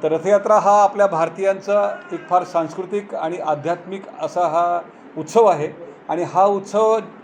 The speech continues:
भारतामध्ये, ओडिसामधल्या राज्यामध्ये जगन्नाथपुरी या इथे साजरा केला जातो. जगन्नाथपुरीमध्ये येथे फार भव्य असे दो-, तीन मोठे मोठे रथ असतात. मकरध्वज एका रथाचं नाव असतं, तालध्वज दुसऱ्या रथाचं असतं,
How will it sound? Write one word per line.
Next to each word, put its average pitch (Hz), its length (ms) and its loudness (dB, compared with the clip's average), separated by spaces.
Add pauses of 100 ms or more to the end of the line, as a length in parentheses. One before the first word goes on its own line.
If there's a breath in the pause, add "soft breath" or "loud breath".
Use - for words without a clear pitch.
(160)
भारतामध्ये, 196 600 0
ओडिसामधल्या 190 680 0
राज्यामध्ये 185 480 0
जगन्नाथपुरी 185 760 -4 (440 loud breath)
या 180 120 4
इथे 190 180 0
साजरा 165 320 0
केला 160 240 -4
जातो. 143 340 -4 (480 loud breath)
जगन्नाथपुरीमध्ये 202 680 -2
येथे 214 160 -2
फार 214 220 0
भव्य 185 260 0
असे 208 180 -4
दो-, 202 320 -4
तीन 220 140 -8
मोठे 202 240 -4
मोठे 202 220 -2
रथ 196 200 -4
असतात. 185 300 -2 (120)
मकरध्वज 175 640 -4 (420)
एका 160 200 -2
रथाचं 165 340 -2
नाव 165 140 0
असतं, 160 200 -4
तालध्वज 170 480 -2
दुसऱ्या 165 280 -6
रथाचं 156 360 -4
असतं, 147 280 -8